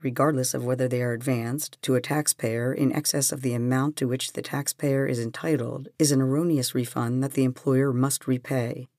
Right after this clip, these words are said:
The temporary regulations further explain that Section sixty-two oh one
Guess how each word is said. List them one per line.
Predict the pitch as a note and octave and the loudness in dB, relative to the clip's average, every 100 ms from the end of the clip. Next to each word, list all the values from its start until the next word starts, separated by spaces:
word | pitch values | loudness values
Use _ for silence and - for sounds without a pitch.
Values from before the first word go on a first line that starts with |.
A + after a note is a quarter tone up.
| _ _ _ _ _ - | _ _ _ _ _ -4
The | E3+ | -2
temporary | - F3+ F#3+ F3+ F3+ | -2 -4 -2 -2 0
regulations | D#3 D#3 D3 A#2+ - A#2+ A#2 C3+ - | 0 0 0 0 0 0 -4 -6 -8
further | - F3+ F3+ F#3 | -2 0 0 -2
explain | E3+ - C3 A#2+ B2 | -2 -2 0 2 2
that | - | 0
Section | - C3 C3 | -2 0 0
sixty-two | B2+ C3+ - D3+ - D#3 | 0 -2 -4 -4 0 0
oh | - C#3+ | 2 0
one | C#3 C#3 A2+ A#2 | 2 0 0 -4